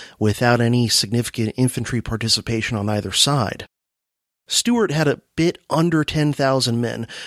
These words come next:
whereas the Union cavalry there had around eleven thousand men, so, as usual, a Union advantage, but in this case, not much,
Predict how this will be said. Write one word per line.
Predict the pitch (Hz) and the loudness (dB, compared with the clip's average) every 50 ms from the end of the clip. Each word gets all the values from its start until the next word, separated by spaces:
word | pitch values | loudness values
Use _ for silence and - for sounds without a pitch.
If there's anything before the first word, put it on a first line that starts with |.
| - - - | -18 -8 -2
whereas | 113 117 120 120 120 113 107 | 2 2 4 4 2 0 -2
the | 120 | -2
Union | 113 120 156 185 175 147 131 | 0 2 4 4 4 2 0
cavalry | - 147 139 127 113 113 110 113 110 110 | 0 2 2 2 2 2 0 2 0 2
there | 98 110 110 104 | 2 2 0 0
had | 107 113 113 | 0 0 0
around | 107 113 107 104 | 2 2 0 0
eleven | 101 98 123 170 196 165 135 | 0 0 2 2 2 2 2
thousand | 120 104 107 107 104 107 113 117 | 0 0 -2 -2 -2 -4 -4 -6
men, | 110 - - 113 | -6 -6 -2 -2
so, | - - - - 107 - - - - - - - - | 0 0 0 -2 -4 -8 -8 -10 -10 -10 -10 -6 -2
as | 165 180 175 214 | -2 -2 0 0
usual, | 254 285 214 165 156 147 156 175 185 151 | 0 0 2 2 2 2 2 2 2 0
a | 123 | 0
Union | 113 123 151 165 156 143 127 | 0 0 0 2 2 2 0
advantage, | 113 104 135 170 180 131 113 107 110 | 0 -2 -2 0 0 0 0 0 -2
but | 107 117 | -2 0
in | 113 120 | 0 0
this | 143 160 - | 0 0 -2
case, | - - - 110 107 110 101 - - | -4 -4 -6 -4 -2 -2 -2 -2 0
not | 120 117 120 135 165 - - | 0 0 0 -2 -2 -2 -2
much, | 110 117 151 160 113 - - - - - | 0 2 2 2 0 0 0 0 0 0